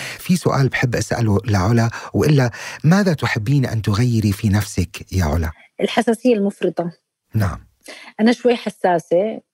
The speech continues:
Speaker 2: مش شوي يعني،
Speaker 1: نعم.
Speaker 2: كثير. آه، بعدني لليوم، <laughs> بعدني لليوم بتحسس، يعني،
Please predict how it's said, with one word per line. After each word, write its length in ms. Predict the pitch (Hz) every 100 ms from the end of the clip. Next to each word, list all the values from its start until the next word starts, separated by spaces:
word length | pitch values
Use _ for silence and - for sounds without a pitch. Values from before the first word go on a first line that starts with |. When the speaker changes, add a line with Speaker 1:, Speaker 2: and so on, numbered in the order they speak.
| _
Speaker 2:
مش 100 | 208 233
شوي 320 | - 175 165
يعني، 560 | 160 160 196 214 202 233 _ _ _ _ _ -
Speaker 1:
نعم. 140 | 113
Speaker 2:
كثير. 320 | 85 165 175 _ _ _ _ _ _ _ _ -
آه، 420 | 170 180 180 185 185
بعدني 500 | 196 - 240 208 208
لليوم، 360 | 247 247 254 302 320 269
<laughs> 240 | 254 240
بعدني 420 | 214 254 233 214 208
لليوم 360 | 202 208 202
بتحسس، 640 | 190 185 220 - 185 165 180
يعني، 260 | 175 185